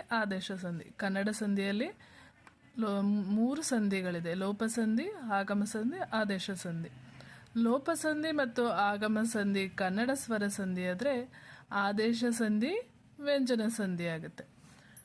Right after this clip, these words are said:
ನೆಕ್ಸ್ಟ್ ಈಗ ನಾವು ಸಂಸ್ಕೃತ ಸಂಧಿಗೆ ಬರೋಣ. ಸಂಸ್ಕೃತ ಸಂಧಿಯನ್ನ ಮತ್ತೆ ಎರಡು ವಿಭಾಗಗಳಾಗಿ ಮಾಡಲಾಗಿದೆ. ಸಂಸ್ಕೃತ ಸ್ವರ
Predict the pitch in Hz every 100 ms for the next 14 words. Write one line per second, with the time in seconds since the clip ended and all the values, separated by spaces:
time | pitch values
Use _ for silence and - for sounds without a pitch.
0 | - 254 277 - 247 240 247 208 208 370
1 | - - - 311 302 302 - 240 233 226
2 | 202 185 226 349 311 202 170 - - -
3 | - _ _ _ _ - - - - -
4 | - - - - 262 277 - 311 311 294
5 | 254 220 214 214 208 202 - 294 254 214
6 | 208 202 202 190 185 180 185 277 480 -
7 | 247 196 185 175 175 175 240 - - -
8 | - - - 277 269 269 277 240 240 247
9 | - 233